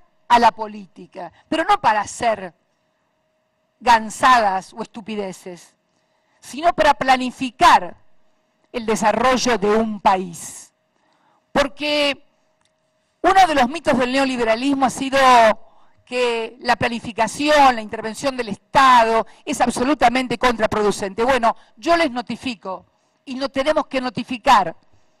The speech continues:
todos nosotros, que ese gigante asiático que hoy deslumbra al mundo es fruto de una meticulosa planificación y decisión, no económica, sino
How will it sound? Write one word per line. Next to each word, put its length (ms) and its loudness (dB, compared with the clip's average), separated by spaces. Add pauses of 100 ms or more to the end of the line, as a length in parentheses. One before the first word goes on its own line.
(500)
todos 260 2
nosotros, 720 -4 (480)
que 100 -2
ese 140 0
gigante 540 0
asiático 640 -2
que 160 -2
hoy 220 2
deslumbra 640 -2
al 240 -2
mundo 360 0 (340)
es 120 -2
fruto 480 -2
de 280 -2 (180)
una 300 4
meticulosa 1080 -2
planificación 1120 -2 (260)
y 100 -12
decisión, 640 -6 (240)
no 340 4
económica, 720 0
sino 300 -2